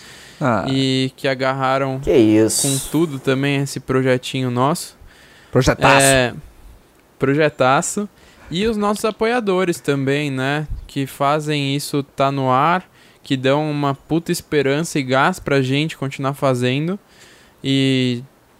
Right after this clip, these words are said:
Speaker 2: sempre tão em contato com a gente, seja por e-mail, por Twitter ou por, pelo grupo do WhatsApp. E, pô, é muito legal poder contar com a experiência de vocês,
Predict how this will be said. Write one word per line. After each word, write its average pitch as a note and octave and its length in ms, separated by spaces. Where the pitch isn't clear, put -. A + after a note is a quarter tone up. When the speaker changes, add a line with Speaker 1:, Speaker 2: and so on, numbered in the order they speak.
Speaker 2:
sempre D#3 400
tão D#3 100
em D#3 60
contato C#3+ 480
com - 100
a C3 100
gente, C3+ 360
seja C3+ 240
por C#3 180
e-mail, C3+ 500
por C3 240
Twitter C3+ 800
ou C3 200
por, B2+ 360
pelo C3 200
grupo C3+ 280
do C3+ 100
WhatsApp. D3+ 640
E, D3+ 640
pô, D#3 180
é C#3+ 60
muito E3 380
legal D#3 400
poder C#3+ 340
contar C#3+ 520
com - 160
a D3+ 40
experiência D3 580
de C#3+ 100
vocês, C#3+ 840